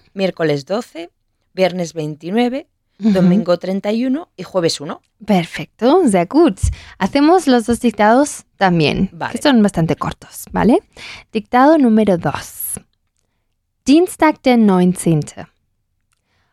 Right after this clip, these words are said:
Speaker 2: Freitag, der dreißigste. Samstag, der vierzehnte. Mittwoch, der fünfte.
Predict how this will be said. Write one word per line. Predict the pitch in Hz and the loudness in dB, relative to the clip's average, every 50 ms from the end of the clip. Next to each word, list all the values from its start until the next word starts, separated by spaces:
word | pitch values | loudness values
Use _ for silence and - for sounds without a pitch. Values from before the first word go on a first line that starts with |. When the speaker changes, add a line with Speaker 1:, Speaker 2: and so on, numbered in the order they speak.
| _ _ _ _ _ | _ _ _ _ _
Speaker 2:
Freitag, | _ - - - 202 196 196 208 - 254 269 285 - - - - - | _ -12 -6 -2 0 0 0 0 0 0 0 0 0 -4 -12 -14 -4
der | 190 190 190 | -2 -2 0
dreißigste. | - - - 233 254 262 254 - - - - - - - - - _ _ _ _ _ _ _ _ _ _ _ _ _ _ _ _ _ _ _ - | 0 0 0 0 0 0 0 -4 -6 -6 -8 -10 -10 -10 -10 -12 _ _ _ _ _ _ _ _ _ _ _ _ _ _ _ _ _ _ _ -4
Samstag, | 190 208 208 220 240 233 - - 262 262 285 - - _ _ | 0 0 2 2 0 0 -2 -2 0 0 0 -2 -6 _ _
der | - 240 226 | -2 -2 -2
vierzehnte. | - - - 247 214 - - - 180 170 170 - - 156 185 - _ _ _ _ _ _ _ _ _ _ _ _ _ _ _ _ _ _ _ _ _ _ | -2 0 0 0 0 0 -2 0 0 0 0 -2 -4 -6 -6 -8 _ _ _ _ _ _ _ _ _ _ _ _ _ _ _ _ _ _ _ _ _ _
Mittwoch, | - 214 233 254 - - - 285 285 - - - _ | 2 2 2 2 0 0 0 0 0 -2 -6 -8 _
der | - 247 233 | 0 0 0
fünfte. | - - - 240 226 208 185 - - - - - - | 0 0 2 2 4 2 2 -2 -4 -4 -4 -4 -4